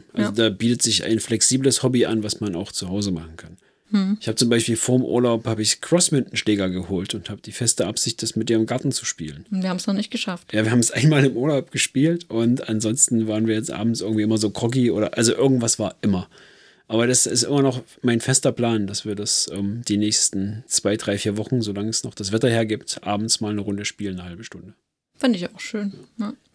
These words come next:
Speaker 1: Ist ja dann auch Sport, ist ja gleichzeitig Bewegung und gemeinsame Zeit.
Speaker 2: Genau. Ich fand den zweiten Punkt, den du auch schon genannt hast,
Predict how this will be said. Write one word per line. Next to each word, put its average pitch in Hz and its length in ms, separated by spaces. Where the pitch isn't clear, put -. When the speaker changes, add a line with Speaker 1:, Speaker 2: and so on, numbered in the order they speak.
Speaker 1:
Ist - 120
ja 104 80
dann 110 100
auch 113 140
Sport, - 360
ist - 140
ja 98 80
gleichzeitig 104 580
Bewegung 123 460
und 85 180
gemeinsame 107 520
Zeit. - 360
Speaker 2:
Genau. 202 300
Ich 196 140
fand 233 220
den 226 100
zweiten 247 280
Punkt, 233 220
den 196 100
du 196 180
auch 208 240
schon 202 220
genannt 185 320
hast, 190 300